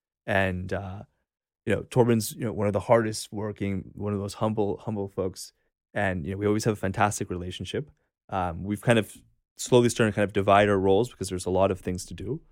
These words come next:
Um, and, uh, you know, I think sometimes we have same opinions, sometimes we diverge, but I think you learn how to kind of make decisions in consensus, um, you know, in consensus with not just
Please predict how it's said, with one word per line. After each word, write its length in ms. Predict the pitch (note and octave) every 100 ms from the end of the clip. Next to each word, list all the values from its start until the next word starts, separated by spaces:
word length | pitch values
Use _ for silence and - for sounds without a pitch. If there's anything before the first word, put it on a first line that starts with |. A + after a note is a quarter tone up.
| - - _ _ _
Um, 640 | G#2 F#2 F2+ E2+ D#2+ D2+ B1+ -
and, 480 | F#2+ F2 E2+ E2+ F2
uh, 240 | F2 E2+
you 100 | -
know, 120 | F2+ -
I 40 |
think 280 | F#2 G2 F#2
sometimes 380 | - A#2+ A#2 G#2+
we 100 | G2+
have 240 | G2+ G2+ -
same 240 | - - D3+
opinions, 300 | C#3+ C3 A2+
sometimes 200 | A#2 G#2+
we 60 |
diverge, 500 | G2 F#2+ G#2+ A2+ D3
but 220 | - - - _ _ -
I 80 | G#2+
think 300 | A#2 A2+ -
you 220 | A#2+ A2+
learn 320 | A2 A#2 A#2+
how 200 | A2 G2+
to 140 | G2 F#2
kind 180 | G2 F#2
of 100 | F#2+
make 180 | G2+
decisions 640 | G2+ F#2+ G2 G2 F2 - - _ _ _ _
in 120 | C3+
consensus, 640 | C3 G#2+ F#2 E2+ - - - _ _ _ -
um, 420 | G2+ E2 D#2 - -
you 80 | G2
know, 60 |
in 60 | F#2
consensus 560 | G#2+ A2 A2+ G#2 G#2+ -
with 240 | F#2 - _ _ _ _ -
not 160 | G#2+
just 220 | - G2+